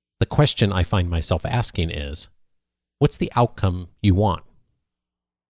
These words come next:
The most common response to that question is, "Hmm,"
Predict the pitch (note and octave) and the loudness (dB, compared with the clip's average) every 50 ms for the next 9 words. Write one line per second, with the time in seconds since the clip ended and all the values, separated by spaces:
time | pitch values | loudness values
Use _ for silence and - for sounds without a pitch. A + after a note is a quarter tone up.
0 | _ _ _ _ _ _ - C3+ A#2+ B2 A#2 - - - D3+ C#3+ C3+ A#2+ G2+ F#2 | _ _ _ _ _ _ 0 4 4 4 4 2 2 2 2 2 4 4 2 2
1 | - - F3+ G#3 A3+ - - - G2+ F#2 F2 - - - F2+ - - - G#2+ F#2 | 2 4 4 4 4 2 0 0 0 0 0 0 0 0 0 0 0 0 0 0
2 | G2 - F#2 F2+ E2+ E2 D#2+ - - - _ _ _ _ _ _ _ _ _ _ | -2 -2 -2 0 0 0 -2 -4 -6 -6 _ _ _ _ _ _ _ _ _ _
3 | _ _ _ _ _ _ - - G3+ C#3 | _ _ _ _ _ _ 2 4 4 4